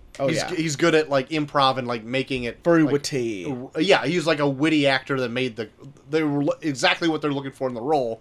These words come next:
Speaker 1: Yeah.
Speaker 2: 'Cause they were actually looking first at Leonardo DiCaprio to play that role. That would have been a
Speaker 1: Wow.
Speaker 2: young Leo
Speaker 1: Very young.
Speaker 2: at that point. But he was doing, uh, some other movie that ran late, so couldn't,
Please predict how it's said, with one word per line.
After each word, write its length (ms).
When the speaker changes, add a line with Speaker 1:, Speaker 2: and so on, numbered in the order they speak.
Speaker 1:
Yeah. 160
Speaker 2:
'Cause 120
they 80
were 140
actually 300
looking 460
first 440
at 120
Leonardo 480
DiCaprio 800
to 60
play 200
that 160
role. 260
That 120
would 100
have 140
been 140
a 20
Speaker 1:
Wow. 60
Speaker 2:
young 400
Leo 440
Speaker 1:
Very 300
young. 340
Speaker 2:
at 140
that 200
point. 340
But 80
he 80
was 140
doing, 800
uh, 880
some 520
other 160
movie 240
that 160
ran 360
late, 340
so 180
couldn't, 520